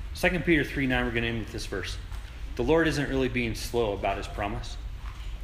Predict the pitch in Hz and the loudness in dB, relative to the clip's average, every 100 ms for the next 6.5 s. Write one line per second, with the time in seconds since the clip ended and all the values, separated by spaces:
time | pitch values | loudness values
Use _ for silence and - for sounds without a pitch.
0 | - 120 - 127 117 - 123 104 - 110 | -2 -2 0 0 0 0 0 -2 -2 -4
1 | - - - - - - - - - - | -4 -6 -8 -10 -10 -8 -8 -8 -8 -2
2 | 120 120 131 131 - 113 120 117 107 - | 2 2 2 -2 0 2 4 2 0 2
3 | 170 - - - - - - - - 113 | 2 2 -4 -6 -6 -6 -6 -8 -4 0
4 | 110 104 - - 95 - - - - - | 2 2 0 0 -2 -2 -6 -6 -6 -6
5 | - - - - - 123 127 143 131 139 | -8 -8 -10 -8 2 4 6 6 8 6
6 | 131 147 160 107 95 | 6 6 6 6 0